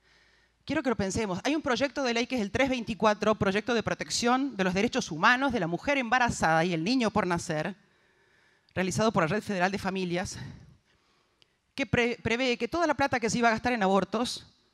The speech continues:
se gaste en proteger a la mujer embarazada. El Estado tiene mucho más para ofrecer que dos pastillas, por favor. El Estado tiene que demostrar que si le interesa al argentino que está por nacer, no tiene sonido, así que lo puedes poner.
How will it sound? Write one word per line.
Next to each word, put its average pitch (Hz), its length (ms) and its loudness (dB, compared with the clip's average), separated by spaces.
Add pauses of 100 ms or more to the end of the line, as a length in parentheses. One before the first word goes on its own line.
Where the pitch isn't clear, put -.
(140)
se - 160 -2
gaste 240 220 -2
en 233 100 -4
proteger 226 800 -2
a 170 80 -6
la 185 80 2
mujer 185 240 -4
embarazada. 180 520 0 (180)
El 214 100 -6
Estado 277 240 2
tiene 254 220 0
mucho 247 420 2
más 208 300 6
para 165 180 2
ofrecer 208 540 -2
que 165 80 -2
dos 180 120 4
pastillas, 170 540 -2
por 160 160 -2
favor. 180 500 -2 (380)
El - 80 -4
Estado 233 180 0
tiene 233 160 0
que 214 80 0
demostrar 196 500 6
que 170 100 -6
si 175 100 -4
le 165 80 0
interesa 180 380 -2
al 214 80 0
argentino 185 560 -4
que 170 80 -4
está 180 160 -2
por 160 140 0
nacer, 160 460 -2 (1000)
no 233 120 -8
tiene 262 220 -6
sonido, 151 400 -6
así 147 200 -14
que 175 80 -10
lo 165 80 -8
puedes 160 180 -14
poner. 147 220 -12